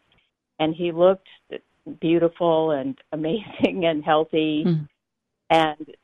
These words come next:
Speaker 1: I looked at him and I said, actually thought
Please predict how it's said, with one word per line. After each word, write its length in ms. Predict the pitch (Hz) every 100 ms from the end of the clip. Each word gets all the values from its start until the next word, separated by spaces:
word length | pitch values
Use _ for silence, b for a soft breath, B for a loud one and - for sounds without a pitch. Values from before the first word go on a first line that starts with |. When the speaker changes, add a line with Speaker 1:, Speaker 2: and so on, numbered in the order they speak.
| _
Speaker 1:
I 120 | 151 165
looked 320 | 156 180 -
at 120 | 185
him 520 | 170 160 156 156 156 160 -
and 160 | 156 147
I 340 | 147 147 143 _ _ _ _ _ _ _ _
said, 240 | 180 165 143
actually 420 | 143 - - 143 -
thought 240 | 156 151